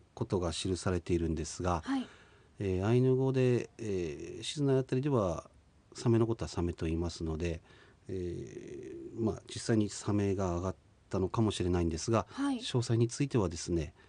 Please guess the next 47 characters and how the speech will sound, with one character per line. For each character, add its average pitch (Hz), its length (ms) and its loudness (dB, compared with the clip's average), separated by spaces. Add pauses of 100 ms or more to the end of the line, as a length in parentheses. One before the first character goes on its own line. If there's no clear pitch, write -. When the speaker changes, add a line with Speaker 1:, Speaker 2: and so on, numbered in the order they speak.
(240)
Speaker 1:
こ 76 400 -6
う、 90 40 -4
わ 87 80 -4
か 95 100 -2
ら 90 60 2
な 78 120 -4
い - 80 -12 (300)
と 95 100 0
い 87 100 4
う 85 40 -2
こ - 120 -4
と 95 120 -2
で、 80 200 -4
あ 78 80 -6
の、 78 140 -4
不 - 200 -4
明 80 280 2 (160)
と - 100 -8
さ 82 140 -2
せ - 120 -4
て 87 80 -2
い - 40 -4
た 95 100 2
だ 82 80 0
き - 100 -8
た - 100 2
い - 80 0
と - 80 2
思 78 120 2
い 82 60 -4
ま 87 100 -6
す。 - 280 -4
Speaker 2:
は 269 160 -2
い。 - 40 2
Speaker 1:
は 285 60 -2
い。 - 40 -10 (2250)
Speaker 2:
今 415 140 6
日 403 60 2
の 247 140 2
ア 254 100 6
イ 302 60 2
ヌ 302 120 2
語 294 100 2
地 285 160 0
名 285 200 4
項 226 280 -4
は 196 180 2